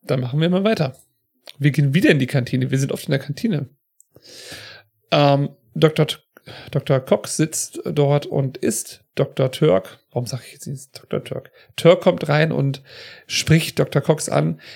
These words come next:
Sie haben ein zweites Gutachten eingeholt, eine zweite Meinung, äh, damit der Patient nicht operiert wird. Und Doktor Cox sagt, „Oh Gott, du hast mich erwischt.“ Und Turk sagt nur so, „Der Typ braucht einen Bypass, Cox.“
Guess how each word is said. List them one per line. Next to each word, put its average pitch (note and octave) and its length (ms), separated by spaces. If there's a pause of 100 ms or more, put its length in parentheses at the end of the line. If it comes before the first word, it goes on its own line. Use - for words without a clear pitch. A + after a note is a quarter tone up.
(120)
Sie C3+ 200
haben F3+ 180
ein - 120
zweites D#3 360
Gutachten - 460
eingeholt, B2+ 240
eine C3+ 160
zweite D#3 320
Meinung, C#3+ 520 (800)
äh, C#3+ 180
damit D3 240
der D#3 80
Patient D#3 300
nicht D#3 120
operiert D#3 400
wird. - 360 (420)
Und C#3+ 120
Doktor C#3+ 160
Cox D3+ 160
sagt, - 220 (440)
„Oh D#3 180
Gott, - 320
du C#3+ 100
hast - 220
mich F3 180
erwischt.“ F3+ 500 (220)
Und C3+ 360
Turk C#3+ 200
sagt - 180
nur D3 100
so, C#3+ 120 (580)
„Der C3 240
Typ - 340
braucht D#3 280
einen D#3 240
Bypass, D3+ 560
Cox.“ - 480